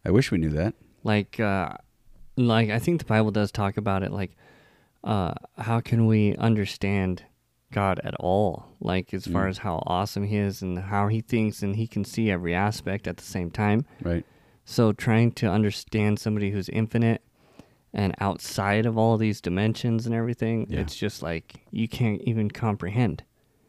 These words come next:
Speaker 2: So
Speaker 1: It's
Speaker 2: tr-, it's like probably like an ant trying to understand who is this tall figure standing above me.
Speaker 1: Yeah.
Speaker 2: Right?
Speaker 1: Yeah.
Speaker 2: I don't know.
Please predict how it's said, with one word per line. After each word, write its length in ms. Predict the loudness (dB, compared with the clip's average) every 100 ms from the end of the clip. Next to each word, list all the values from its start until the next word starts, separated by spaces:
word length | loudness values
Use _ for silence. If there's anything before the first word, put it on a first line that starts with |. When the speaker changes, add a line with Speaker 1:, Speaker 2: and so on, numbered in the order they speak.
| _ _ _ _ _
Speaker 2:
So 100 | 0
Speaker 1:
It's 120 | 0
Speaker 2:
tr-, 80 | 0 0
it's 260 | 0 0 4
like 300 | 4 4 0
probably 720 | 2 2 4 2 4 4 4
like 320 | 4 2 0
an 220 | -2 -4 -4
ant 440 | 0 2 2 0 -6
trying 360 | -4 0 2 0
to 160 | 0
understand 680 | -2 -2 -4 -2 0 2 -2 -2
who 180 | 0
is 140 | 0 0
this 240 | -4 -6 -8
tall 280 | -4 -2
figure 340 | -2 -2 -2 -2
standing 380 | -4 -4 -4 -4
above 280 | -6 -8
me. 200 | -10 -12 -12 -6
Speaker 1:
Yeah. 140 | -6 -6 _ _
Speaker 2:
Right? 240 | 2 2 2 -4 _
Speaker 1:
Yeah. 100 | -10 -10 _ _
Speaker 2:
I 140 | 0 2
don't 220 | 2 2
know. 320 | 2 2 0